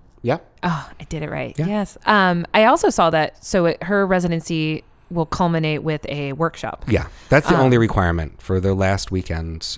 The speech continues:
Speaker 1: Um, the residents are required to give a workshop.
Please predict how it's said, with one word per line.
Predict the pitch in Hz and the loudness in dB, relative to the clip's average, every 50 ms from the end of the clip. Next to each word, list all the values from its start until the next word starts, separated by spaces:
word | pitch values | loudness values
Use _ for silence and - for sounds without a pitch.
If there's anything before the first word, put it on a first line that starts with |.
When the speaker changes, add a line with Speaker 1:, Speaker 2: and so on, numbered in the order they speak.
| - - | -10 -10
Speaker 1:
Um, | 85 82 78 80 82 85 | -8 -8 -6 -6 -8 -8
the | 85 85 73 - - - - - | -8 -8 -8 -10 -12 -16 -16 -8
residents | - 92 90 87 82 82 82 82 - - | -4 -2 -2 -2 -2 -4 -6 -6 -6 -6
are | |
required | 82 80 - - 80 80 78 - | -8 -8 -8 -8 -8 -8 -6 -8
to | - | -8
give | - 80 73 | -10 -8 -10
a | - | -8
workshop. | 80 - - - - - - - | -10 -10 -12 -10 -10 -12 -12 -12